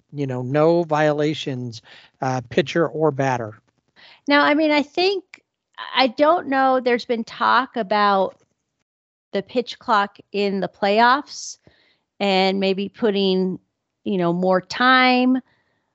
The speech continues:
Speaker 2: on, on the pitch clock. And I'm like, "Well, if that's the case, then do we need the pitch clock in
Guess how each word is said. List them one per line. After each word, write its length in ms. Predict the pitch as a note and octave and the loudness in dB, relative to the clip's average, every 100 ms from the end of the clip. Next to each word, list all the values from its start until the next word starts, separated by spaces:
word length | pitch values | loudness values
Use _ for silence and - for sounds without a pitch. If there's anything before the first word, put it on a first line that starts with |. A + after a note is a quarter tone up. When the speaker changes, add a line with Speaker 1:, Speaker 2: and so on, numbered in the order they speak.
| _ _ | _ _
Speaker 2:
on, 440 | A3+ A3 A3 G#3+ - _ _ _ _ | 2 4 2 -2 -8 _ _ _ _
on 160 | G#3+ A3 | -4 -2
the 80 | G#3+ | -4
pitch 280 | - G#3+ - | -6 -10 -4
clock. 420 | A3 G#3 G3+ - _ | 2 2 0 -6 _
And 220 | A#3 A3+ | 0 2
I'm 180 | A#3 A#3 | 2 2
like, 300 | A#3+ A3 A3+ | 0 -2 0
"Well, 500 | A3+ A3 G#3+ G#3 - - | 4 6 6 2 -2 -6
if 160 | A3 | -4
that's 300 | - C#4+ F4 | 0 0 0
the 100 | - | -6
case, 540 | C4+ B3+ A3 A3 - _ | -6 -2 0 -2 -6 _
then 460 | G#3+ G#3 G#3 G3+ - _ _ - _ _ | 0 0 0 -4 -8 _ _ -20 _ _
do 100 | G#3+ | -2
we 140 | G#3 G3+ | -2 0
need 200 | A#3 A3 | 0 -2
the 60 | |
pitch 300 | - G#3 - | -4 -6 -6
clock 380 | - G3 F#3+ - _ | 0 2 2 -4 _
in 580 | F#3+ F#3 F#3 F3+ F3+ | -2 0 0 0 -4